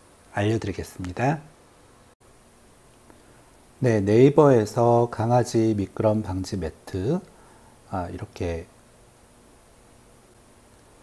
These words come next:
네, 네이버 창에서 강아지 미끄럼 방지 매트 이렇게 치시면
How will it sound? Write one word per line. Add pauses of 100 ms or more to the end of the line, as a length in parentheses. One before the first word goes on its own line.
(580)
네,
네이버 (220)
창에서
강아지
미끄럼
방지
매트
이렇게
치시면